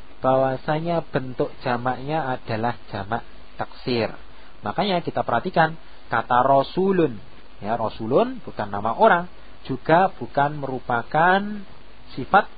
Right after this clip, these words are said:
yang memiliki pola-pola yang telah kami sebutkan, baik pola fa'ilun, muf'ilun, atau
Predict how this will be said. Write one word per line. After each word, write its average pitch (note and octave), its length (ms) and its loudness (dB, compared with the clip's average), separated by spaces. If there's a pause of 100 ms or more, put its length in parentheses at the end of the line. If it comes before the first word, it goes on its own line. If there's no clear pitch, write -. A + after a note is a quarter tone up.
yang C#3 240 0
memiliki C3+ 1040 -2 (400)
pola-pola C3 800 4
yang B2 160 -2
telah B2+ 320 -2
kami A#2 320 -6
sebutkan, G2 640 -8 (540)
baik G2 260 -4
pola G2 320 -4
fa'ilun, D#3+ 720 0 (320)
muf'ilun, A#2+ 600 -2
atau C3+ 340 0